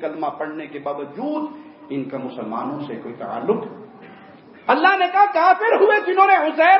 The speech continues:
کو اور عیسیٰ کو اللہ کا بیٹا کہا۔ فوائد فریدیہ میں ابو حمزہ خراسانی کہتے ہیں ان کے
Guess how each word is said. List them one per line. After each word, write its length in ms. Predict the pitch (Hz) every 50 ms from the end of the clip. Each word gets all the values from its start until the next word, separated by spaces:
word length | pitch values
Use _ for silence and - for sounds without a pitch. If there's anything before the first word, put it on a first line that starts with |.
| 370 370
کو 60 | 381
اور 200 | 392 381 320 254
عیسیٰ 320 | 294 320 320 - 370 381 381 381
کو 80 | 403 381
اللہ 280 | 339 330 359 370 392 381 381
کا 80 | 370
بیٹا 400 | 359 359 349 370 359 381 381 381
کہا۔ 380 | 370 370 349 - 381 392 370 - - - - - - _ -
فوائد 340 | - 277 285 330 359 370 392 359 -
فریدیہ 380 | - 311 330 339 349 359 370 381 370
میں 180 | 359 349 277 - - - - - - _ _ _ _ _ _ _ _ -
ابو 260 | - 277 330 359 330
حمزہ 320 | - 339 349 330 359 349 330 330
خراسانی 520 | 311 320 311 302 - 302 330 349 359 359
کہتے 340 | - 330 320 339 330 370 359
ہیں 100 | 359 392
ان 140 | 392 370 359
کے 80 | 349